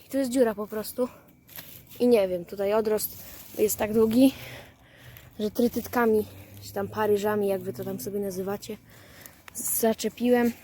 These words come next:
Chciała kwitnąć, no ale oczywiście co, padło to. Nie wiem, czy ta palma rośnie, chyba stoi, powiem wam. Odrost na pewno rośnie ten, ale tutaj palma stoi z tego, co widzę.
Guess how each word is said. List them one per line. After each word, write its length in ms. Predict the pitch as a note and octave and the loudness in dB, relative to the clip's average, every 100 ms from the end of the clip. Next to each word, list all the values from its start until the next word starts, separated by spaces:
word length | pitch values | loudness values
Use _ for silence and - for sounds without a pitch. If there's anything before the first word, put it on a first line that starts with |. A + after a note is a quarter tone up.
| - - - - - - | -18 -18 -20 -18 -16 0
Chciała 260 | - C4 A#3 | 4 6 4
kwitnąć, 580 | - B3+ B3 A#3+ A#3 | 2 0 4 2 2
no 100 | A#3 A3+ | 2 2
ale 220 | A3+ G#3+ | 2 2
oczywiście 500 | G#3+ G#3+ G#3 - G#3 | -2 -4 -6 -6 -8
co, 160 | F3+ | -8
padło 400 | E3+ G#3 G#3 A3+ | -6 -4 0 0
to. 220 | A3 A#3 A#3 - - - - - - - - - | 2 0 -2 -6 -20 -16 -12 -10 -8 -10 -12 -2
Nie 220 | B3+ A#3+ | 4 4
wiem, 140 | A3 G3+ | 4 2
czy 120 | - | -2
ta 100 | G3 | -4
palma 320 | G3+ G3+ G3 | 0 0 2
rośnie, 280 | G3+ G3+ G#3+ | 0 0 -4
chyba 300 | - A3 A3 | -4 -2 -2
stoi, 420 | - - A3+ G#3+ G3+ - | 0 2 4 4 -2 -8
powiem 260 | F#3 F#3+ | -6 -6
wam. 180 | F#3 F#3+ - - - - - - | -6 -8 -10 -18 -14 -12 -12 0
Odrost 380 | A#3+ A3+ G#3+ - | 2 4 2 0
na 120 | G#3 | -6
pewno 320 | G3+ G3+ G3+ | -6 -2 0
rośnie 300 | G3 G3 G3+ | 0 -2 -6
ten, 280 | F#3+ G#3 B3 - - _ _ _ _ _ - - - - - | -4 0 -2 -4 -20 _ _ _ _ _ -20 -20 -20 -20 -4
ale 240 | A3 A3 | 2 2
tutaj 240 | G#3+ G#3+ G#3+ | 2 0 0
palma 320 | G#3 G#3+ - | 0 -2 -2
stoi 360 | - G#3 G3 F3+ | -4 -2 -2 -4
z 80 | |
tego, 200 | - F3+ | -8 -12
co 160 | - G3 | -12 -12
widzę. 220 | F#3 F#3 | -12 -10